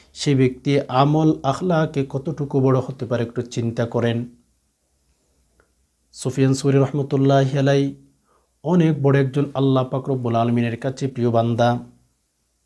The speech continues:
হঠাৎ করে একদিন স্বপ্নের মধ্যে দেখেন, সুফিয়ান সৌরি রহমতুল্লাহি আলাইহি স্বপ্নের মধ্যে দেখেন, ওনাকে বলা হচ্ছে স্বপ্নের মধ্যে, আল্লাহ পাক রব্বুল আলমিন বলতেছেন,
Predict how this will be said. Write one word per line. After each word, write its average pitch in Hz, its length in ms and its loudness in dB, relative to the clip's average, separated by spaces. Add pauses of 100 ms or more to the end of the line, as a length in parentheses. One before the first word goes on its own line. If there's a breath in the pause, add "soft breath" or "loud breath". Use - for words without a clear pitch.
(500)
হঠাৎ 127 520 2
করে 139 160 0
একদিন 139 240 -2
স্বপ্নের 135 400 -4
মধ্যে 127 240 0
দেখেন, 131 500 -2 (840)
সুফিয়ান 143 800 2
সৌরি 143 320 0
রহমতুল্লাহি 131 840 0
আলাইহি 117 160 -2
স্বপ্নের 127 400 -6
মধ্যে 117 240 0
দেখেন, 120 580 -2 (1040)
ওনাকে 113 280 -4
বলা 110 240 2
হচ্ছে 120 340 -6
স্বপ্নের 120 340 -4
মধ্যে, 120 440 0 (540 soft breath)
আল্লাহ 107 260 -4
পাক 113 260 -8
রব্বুল 110 200 0
আলমিন 117 340 2
বলতেছেন, 135 720 0